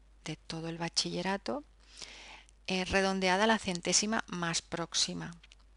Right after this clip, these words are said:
y, en caso de equidistancia, a la superior. Las calificaciones de religión no se computan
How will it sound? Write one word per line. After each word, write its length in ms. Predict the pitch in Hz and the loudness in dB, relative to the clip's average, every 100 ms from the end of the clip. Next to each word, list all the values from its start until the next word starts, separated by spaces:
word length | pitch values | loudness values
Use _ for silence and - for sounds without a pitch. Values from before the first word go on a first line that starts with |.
| - - - - | -20 -20 -18 -6
y, 220 | 208 226 | -2 0
en 120 | 190 | -2
caso 260 | 170 156 156 | -4 -8 -6
de 80 | 170 | -8
equidistancia, 840 | - 170 180 - 190 208 - - - | -8 -4 -4 -2 -4 -2 -4 -4 -4
a 100 | 180 | -6
la 120 | 170 | -6
superior. 580 | - - 165 156 165 - - - _ - - - - - - - - - - - | -8 -8 -10 -8 -10 -14 -20 -20 _ -20 -20 -20 -20 -18 -16 -16 -14 -16 -18 -8
Las 240 | 175 170 - | -2 0 0
calificaciones 800 | 165 170 170 165 160 170 165 165 | -2 -4 -6 -6 -4 -4 -4 -2
de 100 | 165 | -2
religión 520 | 165 170 - 208 214 | -2 -2 -2 -4 -4
no 360 | - 170 160 160 | -8 -8 -6 -4
se 160 | - - | -4 -4
computan 840 | 170 170 214 226 - 254 320 | -6 -4 -4 -2 0 0 0